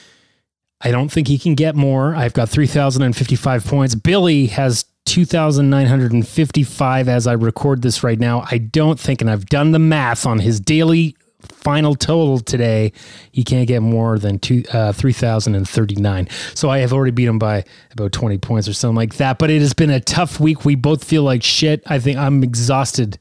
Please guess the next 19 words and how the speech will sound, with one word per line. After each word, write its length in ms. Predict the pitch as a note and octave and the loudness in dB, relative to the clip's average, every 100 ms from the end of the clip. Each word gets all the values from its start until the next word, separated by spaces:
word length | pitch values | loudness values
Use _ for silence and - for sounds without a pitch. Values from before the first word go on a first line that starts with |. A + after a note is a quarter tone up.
| _ _ _ | _ _ _
Was 160 | C3 B2 | -2 0
at 100 | C3 | 2
the 80 | C#3+ | 0
gym, 400 | A2+ - C#3+ C3+ | 0 0 2 2
<laughs> 20 | |
really 220 | C3+ C#3 - | 2 0 -2
working 380 | D3+ C#3 B2 A#2 | -2 0 0 0
real 340 | A#2 C#3+ D#3+ | 2 4 2
hard 320 | A#2 B2+ B2+ | 2 0 2
yesterday. 560 | B2 A2+ - A2+ A2+ A2 - - - - - - | 2 0 0 0 2 0 -4 -20 -20 -20 -16 -6
I 40 | |
couldn't 300 | - E3+ F3 | 0 2 2
do 180 | D3 F3+ | 4 4
it. 320 | F#3 - - - _ _ _ _ _ - | 2 0 -6 -8 _ _ _ _ _ -8
I 80 | B2 | -4
couldn't 280 | D#3+ D3+ | 0 0
do 200 | C3 C#3+ | 2 2
it. 240 | D3+ - - | 2 0 -2
Uh, 520 | D3 C3 B2+ B2 B2 | 0 2 2 0 0